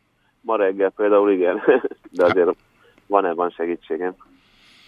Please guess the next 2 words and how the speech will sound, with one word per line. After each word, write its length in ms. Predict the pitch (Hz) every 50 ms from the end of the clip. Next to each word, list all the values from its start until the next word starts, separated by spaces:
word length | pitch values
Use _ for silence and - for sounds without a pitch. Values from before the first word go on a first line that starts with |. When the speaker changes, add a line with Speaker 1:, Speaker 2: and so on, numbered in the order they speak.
| _ - - - - - - _ _ _ _ _ _ _ _ _ 1077 - 1077 - - - - - - - 679 - - - - - - - - - - - - - - - _ _ _ _ - -
Speaker 2:
Hánykor 400 | - 104 98 87 - 78 76 -
kelsz? 320 | - 73 78 78 - -